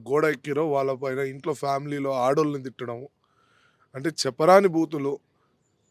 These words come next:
అంటే అట్లాంటి థర్డ్ క్లాస్ ఫెలోని పెట్టుకుంటే రేపు పొద్దున వాళ్ళ ఇంట్లో చిన్న చిన్న పిల్లలు ఉన్నారు, వాళ్ళు కూడా నేర్చుకుంటారు.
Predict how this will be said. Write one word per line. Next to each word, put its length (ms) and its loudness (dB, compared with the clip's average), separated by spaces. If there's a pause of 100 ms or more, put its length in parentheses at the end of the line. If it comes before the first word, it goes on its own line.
(120)
అంటే 480 0 (440)
అట్లాంటి 360 -2
థర్డ్ 280 0
క్లాస్ 280 4
ఫెలోని 320 0
పెట్టుకుంటే 580 -4
రేపు 160 -2
పొద్దున 320 -4
వాళ్ళ 180 0
ఇంట్లో 200 -6
చిన్న 200 -6
చిన్న 220 -6
పిల్లలు 360 -6
ఉన్నారు, 280 -8
వాళ్ళు 360 0
కూడా 140 6
నేర్చుకుంటారు. 580 -4